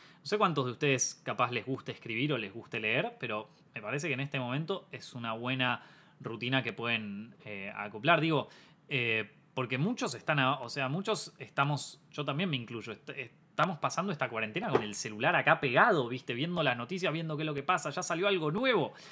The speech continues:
Bueno, esto, creo que pod-, para dejarlo un poquito, podemos agarrar y leer libros.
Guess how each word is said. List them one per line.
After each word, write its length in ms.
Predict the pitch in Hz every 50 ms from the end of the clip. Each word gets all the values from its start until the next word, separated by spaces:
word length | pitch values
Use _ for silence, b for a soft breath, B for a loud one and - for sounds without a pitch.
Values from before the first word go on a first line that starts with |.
| B B B B B B
Bueno, 300 | 110 120 127 110 90 - - - _ - -
esto, 480 | 120 - - _ 113 107 104 107 - - 92 -
creo 280 | - 131 131 143 147
que 280 | 123 120 117 110 104 -
pod-, 280 | - 120 113 120 123 120
para 260 | - 120 113 110 110
dejarlo 400 | 107 107 - - 143 151 156 143
un 80 | 135
poquito, 560 | - 120 113 113 139 151 143 170 180 185 180 B B B B B B B _ -
podemos 580 | 113 113 117 120 123 120 113 107 - - - -
agarrar 380 | 127 110 110 107 113 120 120 127
y 80 | 120
leer 280 | 107 101 101 107 107 107
libros. 500 | 117 131 127 110 101 92 95 - -